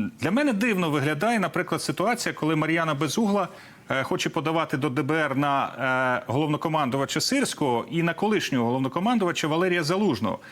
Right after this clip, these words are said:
якого президент відправляє до Великої Британії в якості посла. Якось не корелюється абсолютно.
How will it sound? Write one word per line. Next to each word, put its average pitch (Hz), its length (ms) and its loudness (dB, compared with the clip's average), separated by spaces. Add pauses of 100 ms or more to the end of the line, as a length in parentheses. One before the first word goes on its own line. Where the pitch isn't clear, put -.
якого 208 320 0
президент 220 580 0
відправляє 214 500 0
до 208 120 0
Великої 208 420 0
Британії 202 600 2
в 165 80 0
якості 175 440 -2
посла. 147 420 0 (1300)
Якось - 300 0
не 196 80 2
корелюється 208 640 2
абсолютно. 151 560 -2